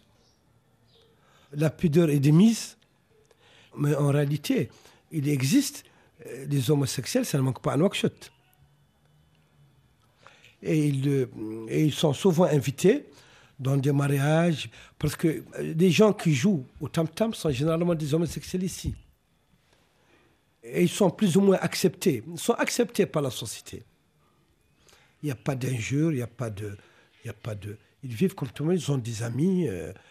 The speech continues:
c'est vrai que leurs amis sont souvent des femmes, mais ils ont beaucoup d'amis. Ils sont dans tous les, sur tous les milieux aisés.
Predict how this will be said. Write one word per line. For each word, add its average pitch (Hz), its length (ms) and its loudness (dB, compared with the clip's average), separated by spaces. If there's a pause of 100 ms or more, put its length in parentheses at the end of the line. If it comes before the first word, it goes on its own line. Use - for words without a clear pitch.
(160)
c'est - 180 -8
vrai 160 220 2
que - 120 -2
leurs 131 300 -2
amis 165 180 2
sont 123 200 -8
souvent 117 300 -8
des 110 140 -10
femmes, 233 280 -2 (580)
mais 113 80 -8
ils 110 160 -10
ont 113 40 -6
beaucoup 110 280 -10
d'amis. 139 400 -2 (320)
Ils 143 80 -6
sont 135 360 -2 (220)
dans 151 140 4
tous 214 220 0
les, 175 160 6
sur - 200 -4
tous 214 120 2
les 185 80 6
milieux 170 340 4
aisés. 113 360 -4